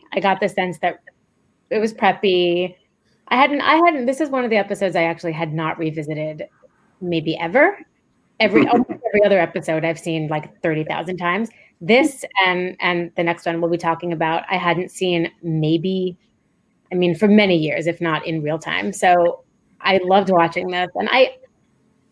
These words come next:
Speaker 1: I think that I got a preppy vibe, but I didn't,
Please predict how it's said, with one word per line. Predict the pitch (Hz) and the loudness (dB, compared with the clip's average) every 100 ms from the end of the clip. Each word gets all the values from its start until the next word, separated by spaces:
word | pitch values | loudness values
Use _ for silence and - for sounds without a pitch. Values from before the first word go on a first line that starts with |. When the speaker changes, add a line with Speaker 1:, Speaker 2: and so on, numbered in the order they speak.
| _ | _
Speaker 1:
I | 220 | 0
think | 240 269 262 | 4 2 4
that | 262 240 | 4 4
I | 226 | 4
got | 226 | 4
a | 214 | 2
preppy | - 220 220 277 | -2 -6 -4 -2
vibe, | 262 277 285 262 | 2 4 4 4
but | 220 | 2
I | 190 202 | 2 0
didn't, | 196 208 208 | 0 -2 -4